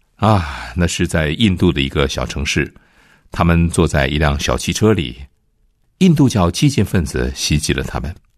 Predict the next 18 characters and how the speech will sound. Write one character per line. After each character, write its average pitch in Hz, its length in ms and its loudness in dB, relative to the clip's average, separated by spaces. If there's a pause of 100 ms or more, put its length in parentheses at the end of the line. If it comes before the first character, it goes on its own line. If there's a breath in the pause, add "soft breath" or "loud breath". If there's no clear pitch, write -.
(460)
在 120 140 0
他 98 160 0
们 101 60 2
的 95 80 2
车 101 180 0
上 85 260 0
浇 92 220 0
了 92 80 0
汽 104 220 0
油， 78 340 -4 (220 soft breath)
并 92 100 0
且 82 100 -6
放 101 300 -2
火 62 260 -6
烧 87 380 0
了 76 100 -4
他 - 140 -14
们。 80 140 -16